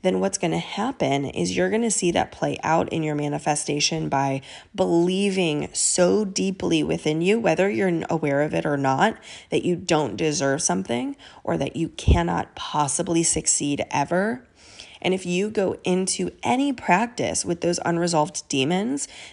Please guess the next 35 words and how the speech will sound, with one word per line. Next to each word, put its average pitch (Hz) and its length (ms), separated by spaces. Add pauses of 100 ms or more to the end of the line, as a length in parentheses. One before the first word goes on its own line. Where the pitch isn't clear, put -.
then 196 220
they're 175 220
actually 240 360
going 202 260
to 190 100
take - 240 (100)
over, 180 540 (380)
and 196 160
you're 190 240
going 233 340
to 98 220
work 92 720 (680)
to - 120
get 175 520
a 190 120
specific - 920
goal. 180 500 (380)
But - 240
those 180 300 (260)
demons, 208 680
those 165 200
thoughts 185 560
that - 220
you 175 100
believe 170 720
deep 175 300
down 151 400
and 160 240
so 156 260
wholeheartedly, 165 880 (240)
are - 240
actually 196 380
gonna 180 220
take 170 260
over, 170 460